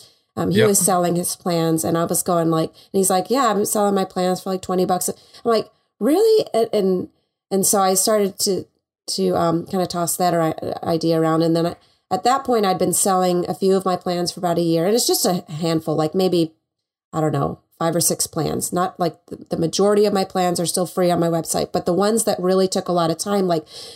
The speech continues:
Speaker 1: dresser plans, you know, something that was very detailed and, um, uh, I charged for. And so I was very surprised by the, the response. I discovered that people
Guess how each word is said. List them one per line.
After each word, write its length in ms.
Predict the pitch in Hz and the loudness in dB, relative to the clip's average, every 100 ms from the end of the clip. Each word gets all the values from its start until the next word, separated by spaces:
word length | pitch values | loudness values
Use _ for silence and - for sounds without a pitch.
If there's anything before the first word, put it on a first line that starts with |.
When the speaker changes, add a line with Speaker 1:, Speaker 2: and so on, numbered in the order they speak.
| - 180 | -10 -2
Speaker 1:
dresser 460 | 180 180 180 175 | 2 2 4 0
plans, 560 | 160 175 156 156 156 - | -2 -2 0 0 -2 -2
you 60 | 165 | -2
know, 100 | 165 | -2
something 360 | 156 180 180 | -2 0 0
that 160 | 175 170 | 0 0
was 260 | 165 151 - _ _ _ - - | 0 -2 -6 _ _ _ -14 -8
very 440 | 175 160 175 175 170 | -4 0 2 2 2
detailed 460 | 160 156 170 160 160 | 2 0 0 0 2
and, 240 | 160 - _ _ _ - | 0 -2 _ _ _ -2
um, 340 | 175 160 156 _ _ _ _ _ _ _ | 0 0 -2 _ _ _ _ _ _ _
uh, 160 | 185 139 | -2 0
I 140 | 175 165 | 0 0
charged 440 | - 233 202 - | 0 0 -2 -4
for. 300 | 170 156 160 | -2 0 0
And 200 | - 185 | 0 0
so 340 | 165 202 180 - - _ - | 2 2 0 -2 -12 _ -8
I 120 | 175 | -2
was 200 | 170 170 | 0 -2
very 320 | 160 185 233 | 0 0 2
surprised 540 | 320 214 - 165 165 - | 2 0 0 0 0 0
by 140 | 160 | -2
the, 220 | 156 165 - | -2 -6 -8
the 180 | 165 165 | -4 -2
response. 600 | 160 - 226 320 151 156 - | 0 0 0 0 -2 -4 -2
I 80 | |
discovered 440 | 170 180 214 240 233 | -2 0 0 0 0
that 140 | 226 | 0
people 400 | 220 208 190 180 | -2 0 0 -2